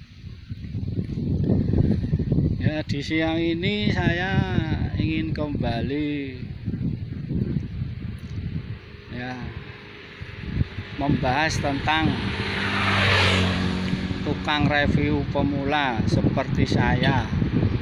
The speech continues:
Ya. Setelah saya mengupload video-video tentang tanaman,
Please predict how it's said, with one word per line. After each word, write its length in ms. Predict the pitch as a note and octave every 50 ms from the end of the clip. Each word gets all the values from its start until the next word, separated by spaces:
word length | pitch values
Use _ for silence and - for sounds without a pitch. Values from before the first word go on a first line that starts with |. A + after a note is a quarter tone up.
| - - - - - -
Ya. 160 | - D#3+ D3+ - - - - - - - - - - - - - - - - - - - - - - - - - - - - - - - -
Setelah 480 | - E3 E3 - F3 F3 F3+ F3+ F3+ F3+ F3
saya 320 | F3 F3 E3+ F3 F3 F3 E3+ E3+
mengupload 640 | F3 F3 E3+ E3+ E3+ F3+ F3+ - D3 C#3+ D3 D3+ E3 - - - - - - - - - - - - - - - - - - - - - - - - - - - - - -
video-video 1040 | D#3+ C#3 - - D3 D#3 D#3 D3 D#3 D#3 D3+ - - C#3 C3+ C#3+ D#3 E3 E3 E3+ F3+ F3+ - - - -
tentang 720 | - D3 C#3+ D3 - - C#3+ D3 D3+ D3 D3 D3 D3 D3 - - - - - - - - - - -
tanaman, 580 | C#3 C#3 C3+ C3+ C3 C3 B2 A#2+ A#2 A2+ A2+